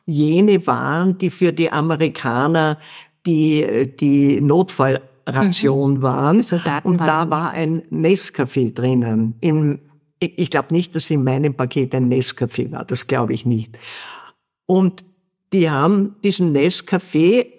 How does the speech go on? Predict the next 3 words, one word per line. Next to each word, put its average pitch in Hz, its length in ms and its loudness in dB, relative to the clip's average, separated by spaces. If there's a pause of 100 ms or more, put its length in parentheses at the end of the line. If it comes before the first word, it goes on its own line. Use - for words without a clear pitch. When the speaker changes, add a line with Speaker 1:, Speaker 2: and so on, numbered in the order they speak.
(120)
Speaker 1:
halt 185 400 -4 (280)
sozusagen 175 920 0
verwendet, 185 760 2